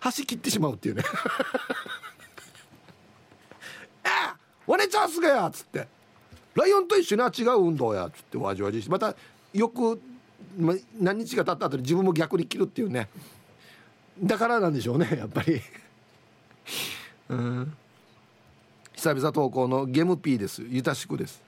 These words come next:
こんにちは。今日のアンサーはあります、ありますの絵。本土の学校に進学し、寮生活を送っていた頃、ある朝、友人が、「テレッ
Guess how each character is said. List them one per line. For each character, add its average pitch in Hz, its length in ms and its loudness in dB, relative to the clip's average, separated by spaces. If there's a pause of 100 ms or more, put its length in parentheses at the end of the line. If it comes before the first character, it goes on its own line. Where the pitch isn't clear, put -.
こ 123 60 0
ん 123 40 0
に 110 60 0
ち 82 80 -6
は。 - 280 -4 (1300)
今 143 80 2
日 139 60 0
の 151 60 2
ア 160 40 0
ン 156 60 -2
サ 131 140 0
ー - 20 -
は 107 200 0
あ 139 60 2
り 147 100 0
ま 143 120 0
す、 - 100 -2
あ 139 60 2
り 123 80 0
ま 110 100 -2
す 117 120 -6
の 120 180 0
絵。 120 180 -4 (480)
本 226 220 0
土 220 80 4
の 175 100 2
学 147 180 0
校 156 180 2
に 165 60 0
進 147 200 0
学 147 180 -2
し、 123 180 -2
寮 170 220 4
生 190 180 4
活 156 200 -2
を 135 80 2
送 143 140 0
っ - 20 -10
て 156 120 -2
い 110 60 2
た 110 100 -4
頃、 92 300 -2 (220)
あ 165 100 2
る 214 100 4
朝、 104 460 0 (160)
友 160 180 4
人 151 160 0
が、 147 220 0 (1900)
「テ 302 160 2
レ 349 120 0
ッ 359 40 -10